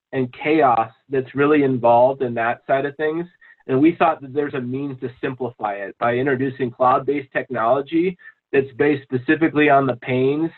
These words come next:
and processes of folks, you know, in the trenches, in the sports and entertainment industry and beyond, um, of which can help them do their job better, become heroes in the process, and really kind of spread their wings.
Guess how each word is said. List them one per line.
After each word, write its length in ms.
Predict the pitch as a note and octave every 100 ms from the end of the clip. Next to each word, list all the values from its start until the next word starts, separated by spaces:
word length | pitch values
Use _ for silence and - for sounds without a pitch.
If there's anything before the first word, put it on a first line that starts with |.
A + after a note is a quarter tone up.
| -
and 240 | C3 B2+ A#2+
processes 840 | - C3+ C3 C#3 B2 B2+ A2+ A2+ - _ _ _
of 120 | B2+ B2+ -
folks, 260 | C#3+ C3 - -
you 120 | C3+
know, 200 | B2 A#2+ C#3+
in 180 | D#3
the 80 | D#3+
trenches, 560 | - D#3 D#3 D3+ C3+ B2 -
in 340 | C#3 C#3+ D3
the 120 | D3 C3+
sports 280 | - C3+ B2+
and 100 | B2+
entertainment 560 | B2 A#2 E3 F3 E3
industry 500 | D#3 D3+ C#3+ - C#3+
and 120 | C3 B2
beyond, 600 | A#2+ C3+ E3+ B2+ A#2+ B2+ - _ _ _ -
um, 400 | B2 A#2+ A#2 A#2+ -
of 160 | C#3
which 220 | D3+ D3+ -
can 100 | C3
help 260 | D#3+ D#3+
them 240 | E3 D#3 C3
do 140 | C#3 E3
their 160 | E3+ D3+
job 80 | D#3 - D3
better, 460 | C#3 C#3 C#3 C#3 -
become 400 | B2+ - D3 C3
heroes 420 | D3+ D#3+ D#3 D3
in 100 | D3
the 80 | C3+
process, 640 | B2 C#3 D#3+ - B2 G#2+ B2 _ _ - _ _
and 240 | C3 C3 B2+
really 300 | D3+ D#3+ C#3+
kind 240 | D3+ C#3+
of 220 | C3 A#2+ - _ _ -
spread 240 | - D3+ C#3+
their 160 | C#3
wings. 320 | B2+ C#3+ A2+